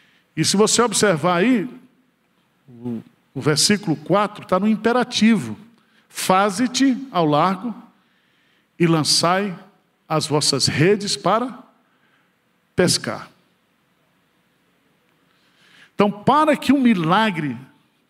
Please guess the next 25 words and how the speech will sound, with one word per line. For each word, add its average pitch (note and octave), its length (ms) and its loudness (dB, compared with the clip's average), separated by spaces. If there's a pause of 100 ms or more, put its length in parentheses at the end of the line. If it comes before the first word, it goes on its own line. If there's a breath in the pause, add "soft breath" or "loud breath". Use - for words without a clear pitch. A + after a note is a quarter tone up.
(720)
aconteça G3+ 720 0
na E3 100 -2
minha A3+ 200 2
vida, C#3+ 420 0 (520)
num D3+ 120 -4
tempo B3+ 340 0
difícil, E3+ 540 -2
num D3+ 100 -6
tempo G#3+ 300 -2
de D#3 60 -6
fracasso, D#3 680 -4 (760)
nós F#3 260 2
precisamos D#3+ 800 -4
obedecer F#3 920 2 (960)
ao F3 120 2
comando E3 380 0
de D#3+ 60 0
Jesus. C#3 680 -6 (840 soft breath)
Nós G3+ 340 2
precisamos E3+ 600 -2
obedecer E3 480 2
à E3+ 80 0
palavra D#3+ 400 0
de E3 120 -4
Deus. C#3 480 0